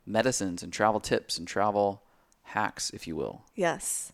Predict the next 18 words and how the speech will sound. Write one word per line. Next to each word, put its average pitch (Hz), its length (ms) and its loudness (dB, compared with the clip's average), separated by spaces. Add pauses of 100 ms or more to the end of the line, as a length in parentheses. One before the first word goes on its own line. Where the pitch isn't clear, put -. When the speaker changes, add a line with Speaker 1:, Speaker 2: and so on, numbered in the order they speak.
Speaker 2:
Talking 269 380 10
about 196 460 8
our 175 500 6 (100)
travel 185 580 4
medicine. 196 880 0
Speaker 1:
Mm. - 100 -20 (220)
Speaker 2:
And 185 320 6
this 254 160 6
is 262 80 0
something 196 300 2
that 175 120 2
w-, 180 320 -10
is 180 180 0
really 196 200 6
important 175 400 0
to - 180 0
us, 170 540 4
um, 170 480 -2